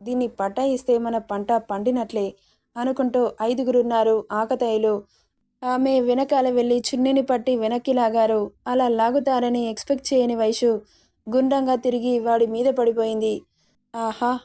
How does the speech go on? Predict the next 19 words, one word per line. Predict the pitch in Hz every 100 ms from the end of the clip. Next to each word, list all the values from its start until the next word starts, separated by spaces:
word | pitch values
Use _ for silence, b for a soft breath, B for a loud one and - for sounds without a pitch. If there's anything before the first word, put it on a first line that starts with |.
| _ _ -
డైరెక్ట్గా | 226 247 269 - 254 254
వచ్చి | 240 233 247
కౌగిట్లోనే | 220 208 247 285 262 247 240 226 -
చిక్కుతామనుకోలేదే" | 214 214 269 269 240 226 220 208 202 196 208 - _ _ _
అంటూ | 240 247 262 247 -
ఆమె | 247 254 254
మెడ | 220 233
మీద | 262 262 247 240
ముద్దు | 214 214 269
పెడుతుండగా, | 262 233 247 220 220 240 381 b b b -
"రేయ్" | 254 269 240 - -
అంటూ | 254 254 277
అరిచి | 233 214 277 285 277
వాడిని | 247 240 247 240
దూరం | 214 240 254
తోసింది. | 254 240 240 226 220 214 _ _
"ఏంటే, | 226 247 240 262 359 _ _
నన్నే | 220 240 285
నెట్టేస్తావా?" | 254 233 247 247 220 240